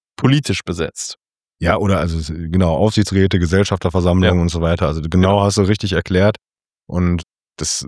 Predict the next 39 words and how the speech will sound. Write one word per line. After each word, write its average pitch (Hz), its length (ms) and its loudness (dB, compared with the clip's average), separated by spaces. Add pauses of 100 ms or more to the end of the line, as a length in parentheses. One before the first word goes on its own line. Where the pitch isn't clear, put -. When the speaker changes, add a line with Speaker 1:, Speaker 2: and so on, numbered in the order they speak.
(160)
Speaker 2:
vergessen 98 460 0
viele, 110 460 2
dass 95 200 0
das 98 160 -2
eben 101 240 0
auch 85 160 0
dazu 98 300 -4
gehört, 76 640 -8
ne? 87 260 -2
Speaker 1:
Ja, 107 220 0
Speaker 2:
Und 90 180 2
Speaker 1:
ja. 90 100 2 (920)
Speaker 2:
ja, 104 220 2 (720)
wie, - 320 -10 (240)
man 101 180 0
kann 117 160 0
jetzt, 120 180 0
glaub 110 180 2
ich, 110 100 -2
sagen, 113 400 2
bei 104 80 2
unserer 110 240 0
Fraktionsgröße, 107 840 0
wir 92 80 0
werden 117 180 2
nicht 104 160 -4
überall 127 340 0
am 107 120 0
Tisch - 260 -4
sitzen, 110 540 0 (120)
aber, 95 400 0 (480)
Speaker 1:
Aber 98 160 -2
Speaker 2:
äh, 95 40 0
Speaker 1:
schon 110 200 -2
in 101 100 -2
einigem. 82 580 -6
Speaker 2:
schon 117 200 0
in 117 100 0
einigen. 135 500 2